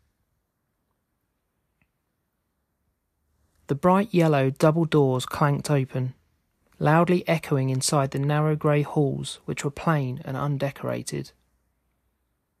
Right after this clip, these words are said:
They could be the corridors of a school, or just as easily a hospital or a prison.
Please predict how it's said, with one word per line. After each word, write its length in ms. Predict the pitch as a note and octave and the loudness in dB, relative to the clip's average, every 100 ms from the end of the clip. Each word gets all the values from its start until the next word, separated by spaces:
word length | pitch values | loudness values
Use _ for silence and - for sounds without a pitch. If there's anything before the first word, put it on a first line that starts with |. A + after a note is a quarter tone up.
| _ _ _ _ _ _ _ _ _ _ - | _ _ _ _ _ _ _ _ _ _ -2
They 100 | E3 | 0
could 140 | G3 | 0
be 120 | A#3 | 0
the 120 | G#3+ | 0
corridors 500 | G#3 G#3+ F#3 E3 D#3+ | 2 2 2 2 0
of 100 | D3+ | -2
a 40 | D3+ | -4
school, 600 | - - D#3+ D#3 D#3+ - | -4 0 2 0 -2 -4
or 100 | D#3+ | -4
just 240 | D3+ E3+ - | -2 -2 0
as 140 | D#3+ | 2
easily 440 | E3+ D3+ D3 D3 - | 0 2 0 0 -4
a 60 | - | -4
hospital 760 | E3 D#3 - - D3 C#3+ C#3+ _ _ _ | -4 -4 -6 -4 -2 -2 -4 _ _ _
or 160 | - C#3 | -2 -2
a 40 | |
prison. 500 | C3 - D3 B2+ B2 | -2 -2 -2 -2 -6